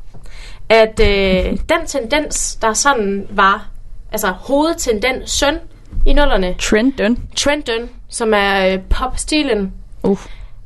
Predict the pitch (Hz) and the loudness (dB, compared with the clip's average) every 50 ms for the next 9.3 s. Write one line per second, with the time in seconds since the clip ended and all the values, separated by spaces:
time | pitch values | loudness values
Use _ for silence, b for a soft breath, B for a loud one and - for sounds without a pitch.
0 | - - - 233 233 226 233 247 240 226 220 214 220 226 220 220 - - - - | -12 -4 0 0 0 0 2 2 4 4 6 4 4 2 -2 -6 -14 -16 -16 -16
1 | - - - - - 320 302 - 392 381 381 392 392 392 349 311 269 240 349 427 | -16 -16 -12 -4 -2 0 4 4 6 6 6 6 4 4 2 2 2 2 0 0
2 | 392 262 240 247 254 254 - - 320 320 320 330 330 320 320 330 349 - 320 339 | 2 0 0 0 0 -2 4 6 6 6 6 6 6 6 6 6 6 4 4 4
3 | 339 330 330 339 359 381 370 349 320 262 214 - - - - - - - - - | 4 4 4 2 2 4 4 4 2 2 0 -4 -8 -12 -14 -14 -14 -16 -12 -4
4 | - 254 269 262 - 311 302 247 220 202 220 - 240 - - - - - - 208 | -4 -4 -2 0 2 2 4 4 2 0 -2 -4 -4 -4 -4 -8 -14 -10 -8 -6
5 | 214 226 202 254 262 254 240 240 226 247 254 - - - - 214 220 - - - | -4 -2 -2 -2 -2 0 0 0 0 0 -4 -6 -4 0 0 0 0 0 2 2
6 | 214 185 190 - - - 202 202 - - 202 - - - 226 214 233 233 226 - | 2 2 2 -4 -4 -2 -2 -2 -2 -4 -6 -4 -4 -2 -2 0 0 0 -2 -2
7 | - 233 202 196 196 233 220 196 196 220 - - - - 698 679 659 740 762 740 | -2 -2 -2 -2 -2 -2 -2 -2 -2 -2 -4 -4 2 2 4 4 6 4 4 4
8 | 719 719 640 587 539 453 415 440 - - 427 403 427 - 587 605 587 480 427 - | 4 4 2 2 2 0 2 0 2 4 4 4 4 4 2 0 -4 -4 -6 -2
9 | - 587 719 719 762 784 | 2 2 4 6 6 6